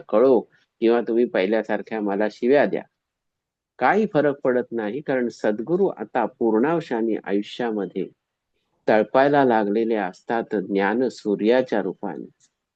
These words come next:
भक्ती सूर्याच्या रूपाने, भाव सूर्याच्या रूपाने, तेजस स्वरूपाने.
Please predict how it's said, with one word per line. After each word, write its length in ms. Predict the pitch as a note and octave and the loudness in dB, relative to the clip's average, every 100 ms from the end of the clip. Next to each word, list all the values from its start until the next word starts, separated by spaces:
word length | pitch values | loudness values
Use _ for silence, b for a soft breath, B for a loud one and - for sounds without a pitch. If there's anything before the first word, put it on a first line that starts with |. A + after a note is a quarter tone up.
| _ | _
भक्ती 440 | A2 A#2+ - - F#3+ | -6 -4 -4 0 0
सूर्याच्या 640 | F3 D3+ C#3+ B2+ - G#2+ | 4 6 6 6 2 -2
रूपाने, 480 | G2 - G2+ F2 C#2+ _ _ _ _ - | -2 -4 -6 -6 -10 _ _ _ _ -16
भाव 420 | G2 B2+ D3+ G3+ | -4 2 4 4
सूर्याच्या 600 | F#3+ E3 D3+ D3+ C#3 B2+ | 4 2 4 4 2 0
रूपाने, 460 | A2 G2+ A#2 A#2 A#2 | -4 -4 -6 -4 -6
तेजस 520 | G#2+ A#2 A#2+ E3+ E3 | 0 0 2 0 -2
स्वरूपाने. 680 | B2+ A#2+ A2+ A#2 G#2+ G#2 | 0 0 -2 -4 -2 -2